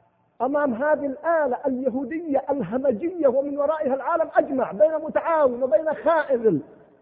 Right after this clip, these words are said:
وبين مسوف وبين مهيئ، ويثبتون ثبات ولا يزالون ثابتين. إلى البارحة نسمع قادتهم يقول: "لن نقبل ولن نستسلم بإذن الله، والشهادة أحب إلينا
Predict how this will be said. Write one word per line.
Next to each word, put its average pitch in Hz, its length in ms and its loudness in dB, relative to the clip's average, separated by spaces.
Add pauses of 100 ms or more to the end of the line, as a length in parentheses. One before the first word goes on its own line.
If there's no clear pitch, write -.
(140)
وبين 311 340 6
مسوف 302 640 6
وبين 320 320 6
مهيئ، 320 540 2 (1500)
ويثبتون 196 560 2
ثبات 220 360 -4
ولا 220 260 0
يزالون 160 340 -6
ثابتين. 123 360 -14
إلى 339 160 4
البارحة 330 640 2 (560)
نسمع 302 340 2
قادتهم 311 640 6 (1160)
يقول: 185 320 -6
"لن 175 260 -6
نقبل 139 440 -12 (760)
ولن 170 280 -2
نستسلم 147 380 -10
بإذن 123 320 -18
الله، 92 140 -18 (840)
والشهادة 226 540 0 (140)
أحب 349 320 -4
إلينا 285 600 4